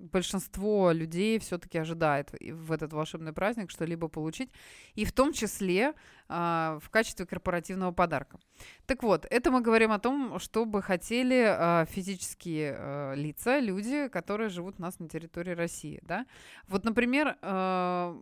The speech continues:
еще каким образом можно классифицировать новогодние подарки? Это подарки для сотрудников, то есть внутри компании, как компания поздравляет сотрудников, что она им дарит.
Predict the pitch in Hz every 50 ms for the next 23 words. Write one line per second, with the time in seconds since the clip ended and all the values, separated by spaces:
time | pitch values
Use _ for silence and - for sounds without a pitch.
0 | - - 202 175 208 214 - - 311 359 339 302 240 226 220 220 220 214 214 196
1 | 196 190 190 196 190 190 190 180 - _ - - 175 180 180 - - - 196 -
2 | - - 185 165 151 151 147 165 165 170 180 185 180 185 196 185 202 196 196 247
3 | - 277 - - 214 190 - - - - - - _ - 254 262 302 294 - 294
4 | 262 214 - _ _ _ - 190 - 196 190 185 208 220 220 214 - 196 180 185
5 | 214 226 226 - - 190 180 - 180 175 170 156 170 175 180 - 240 254 277 -
6 | - _ - 202 208 - 196 220 226 233 254 240 - 247 226 196 - - 170 170
7 | 160 - 190 175 185 214 226 254 240 - - 185 185 _ - 190 180 170 - 196
8 | 190 185 165 156 151 - 165 160 165 170 175 175 165 156 151 - 165 156 - 208
9 | 247 320 320 - 202 185 180 - - 196 190 190 185 180 185 190 165 160 151 135
10 | 135 135 - -